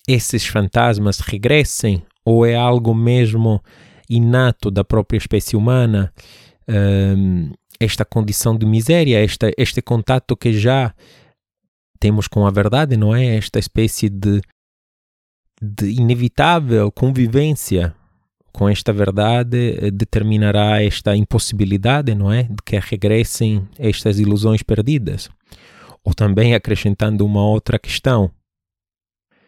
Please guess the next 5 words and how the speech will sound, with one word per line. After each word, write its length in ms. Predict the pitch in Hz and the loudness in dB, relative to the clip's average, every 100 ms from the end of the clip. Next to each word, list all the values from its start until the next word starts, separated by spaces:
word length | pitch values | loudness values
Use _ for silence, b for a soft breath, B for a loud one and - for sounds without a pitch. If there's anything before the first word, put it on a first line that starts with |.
| _ | _
Será 460 | - - 135 135 147 | -12 -2 0 2 0
que 520 | - - 131 120 107 - | -4 0 2 2 0 -2
a 80 | - | -2
espécie 520 | 107 - 127 117 - | -2 0 0 0 0
humana 560 | 110 117 127 110 98 | 0 2 2 2 2